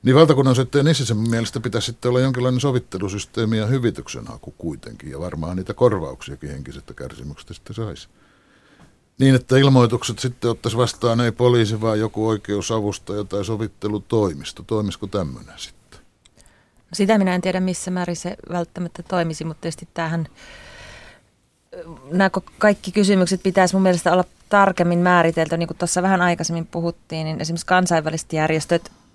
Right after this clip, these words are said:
Speaker 2: suosittelee, että totta kai kunnianloukkauksesta voi sa-, sakkoja tulla ja kompensaatiota vaatia silloin, kun se on tarkkaan määritelty ja jo-, jollain lailla mitattavissa. Et ehkä tässä kohtaa pitäisi pystyä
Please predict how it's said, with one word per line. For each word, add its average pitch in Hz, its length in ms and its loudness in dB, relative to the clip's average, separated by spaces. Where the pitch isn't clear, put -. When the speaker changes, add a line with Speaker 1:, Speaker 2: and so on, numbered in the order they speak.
Speaker 2:
suosittelee, 180 640 2
että 170 240 -2
totta - 160 -8
kai 180 200 4
kunnianloukkauksesta 170 1080 -2
voi 165 320 4
sa-, - 240 0
sakkoja 175 520 0
tulla 170 360 0
ja 156 120 0
kompensaatiota 160 840 -2
vaatia 175 360 4
silloin, 170 280 0
kun 160 100 -4
se 165 80 -2
on 160 100 -2
tarkkaan 165 460 0
määritelty 156 540 -2
ja 151 100 0
jo-, 151 120 0
jollain 160 340 2
lailla 151 200 0
mitattavissa. 156 840 -4
Et - 120 0
ehkä 170 320 2
tässä 185 220 -2
kohtaa 170 340 2
pitäisi 170 320 0
pystyä 170 440 2